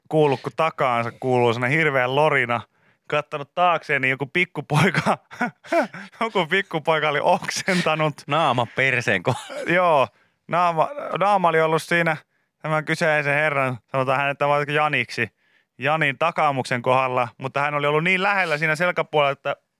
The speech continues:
Speaker 1: Jani oli kattonut suoraan yli, yli ja tota,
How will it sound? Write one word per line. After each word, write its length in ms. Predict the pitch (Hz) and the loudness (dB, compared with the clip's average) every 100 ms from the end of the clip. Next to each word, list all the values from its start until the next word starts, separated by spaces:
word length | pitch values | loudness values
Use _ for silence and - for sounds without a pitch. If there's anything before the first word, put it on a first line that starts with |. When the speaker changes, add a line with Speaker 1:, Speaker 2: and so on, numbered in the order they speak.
| - | -10
Speaker 1:
Jani 200 | 160 170 | -6 -4
oli 140 | 165 | -6
kattonut 380 | 156 156 - 165 | -4 -6 -6 -12
suoraan 400 | - 185 180 160 - | -8 -2 0 0 -2
yli, 420 | 247 220 151 _ _ _ _ _ _ _ _ _ _ | -4 -2 -4 _ _ _ _ _ _ _ _ _ _
yli 380 | - 240 202 160 - _ | -6 0 2 0 -4 _
ja 120 | - 143 | -4 -2
tota, 380 | - - 143 | -2 0 -2